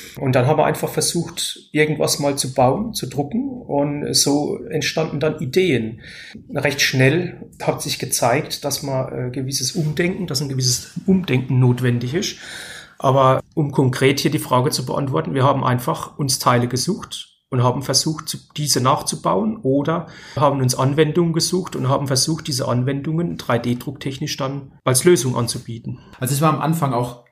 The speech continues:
Speaker 2: wenig Wissen zu der Technologie da.
Speaker 1: Ja.
Speaker 2: Und Sie haben selber Ihr Unternehmen ein Stück weit analysiert, mit Kunden gesprochen, haben geguckt, wo können wir diese Technologie gut einsetzen? Und wenn man das Ganze jetzt nach,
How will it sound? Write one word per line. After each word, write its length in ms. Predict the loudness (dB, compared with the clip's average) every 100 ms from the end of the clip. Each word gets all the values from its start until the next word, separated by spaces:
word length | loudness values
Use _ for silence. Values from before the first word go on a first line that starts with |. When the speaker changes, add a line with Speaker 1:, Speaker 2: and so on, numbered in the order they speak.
| _ _ _
Speaker 2:
wenig 460 | -2 2 4 2 2
Wissen 300 | 2 4 4
zu 120 | 4
der 120 | 0
Technologie 600 | 0 -2 0 0 0 -2
da. 400 | -2 -2 0 -4 4
Speaker 1:
Ja. 380 | 4 4 -10 -18 -14
Speaker 2:
Und 360 | -2 0 0 -2
Sie 280 | -4 0 2
haben 420 | 2 0 -4 -12
selber 500 | -8 -4 0 4 4
Ihr 160 | 4 2
Unternehmen 600 | 2 2 2 4 4 2
ein 40 |
Stück 240 | 2 0 0
weit 160 | 0
analysiert, 680 | 0 2 2 2 2 2 2
mit 160 | 0 2
Kunden 340 | 2 2 0
gesprochen, 500 | -2 -4 -4 -2 0
haben 140 | 0 0
geguckt, 420 | -2 -4 -6 -14 -20 _ _ -2
wo 120 | 0
können 220 | 4 4 4
wir 80 |
diese 240 | 4 4 2
Technologie 560 | 2 2 2 2 0
gut 180 | 2 0
einsetzen? 760 | 2 2 2 0 -2 0 0 -2 -18 -20 -4
Und 80 | 2
wenn 100 | 4
man 100 | 6
das 140 | 4
Ganze 260 | 2 2 4
jetzt 220 | 2 2
nach, 380 | 0 0 -4